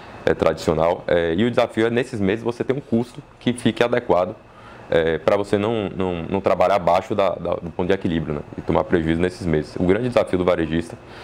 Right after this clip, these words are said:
é manter o custo fixo dele controlado.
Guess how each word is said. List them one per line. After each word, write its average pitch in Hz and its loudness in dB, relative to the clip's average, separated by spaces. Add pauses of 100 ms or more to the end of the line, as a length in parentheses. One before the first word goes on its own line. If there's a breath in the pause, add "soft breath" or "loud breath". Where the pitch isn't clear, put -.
(260 loud breath)
é 92 4
manter 98 2
o 95 0
custo 98 -4
fixo - -2
dele 82 2
controlado. 90 0